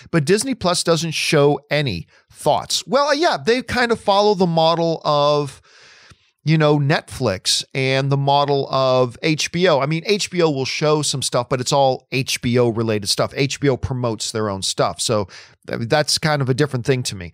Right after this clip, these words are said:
But yeah, that's the model Disney Plus follows. Now, Peacock is an interesting one because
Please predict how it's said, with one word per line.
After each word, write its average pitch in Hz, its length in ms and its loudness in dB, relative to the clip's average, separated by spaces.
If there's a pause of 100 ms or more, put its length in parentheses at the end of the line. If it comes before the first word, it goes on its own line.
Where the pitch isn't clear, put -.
(160)
But 156 80 0
yeah, 165 140 4
that's 175 280 -2
the 208 80 0
model 180 240 2
Disney 143 300 0
Plus 123 280 -2
follows. - 580 -2 (680)
Now, 214 160 0
Peacock 277 500 0
is 185 120 2
an 190 80 2
interesting 165 400 -2
one 135 120 2
because 160 380 0